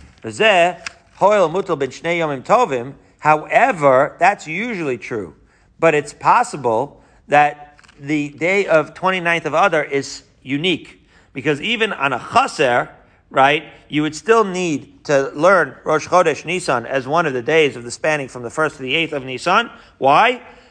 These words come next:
Because, after all, you would make the twenty-ninth, you're gonna be Asur Behesped as well. Why? Because it is a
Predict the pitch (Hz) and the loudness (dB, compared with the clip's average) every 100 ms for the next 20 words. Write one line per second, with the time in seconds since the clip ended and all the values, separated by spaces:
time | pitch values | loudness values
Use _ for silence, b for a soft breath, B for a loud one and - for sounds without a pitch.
0 | B - 139 143 160 151 143 - _ _ | B -6 -2 2 2 2 -2 -16 _ _
1 | - 151 170 190 214 214 196 - 151 156 | -6 -2 0 0 2 4 2 -2 -6 -6
2 | 143 143 196 214 - 156 - 170 196 185 | -8 -4 -2 -2 -6 -12 -10 -6 -4 -2
3 | 190 226 180 180 - b b 151 151 170 | 0 2 0 -4 -12 b b -6 0 0
4 | 156 - - 147 165 165 165 175 175 185 | -2 -8 -18 -8 -4 -4 0 0 2 -2
5 | 170 151 139 185 - 165 135 135 117 135 | -2 0 2 0 0 -2 0 -2 -2 2
6 | 139 107 101 151 196 226 B B _ 143 | 2 2 0 4 4 0 B B _ -2
7 | 165 151 143 156 143 147 143 135 | 2 2 2 -2 -2 0 0 0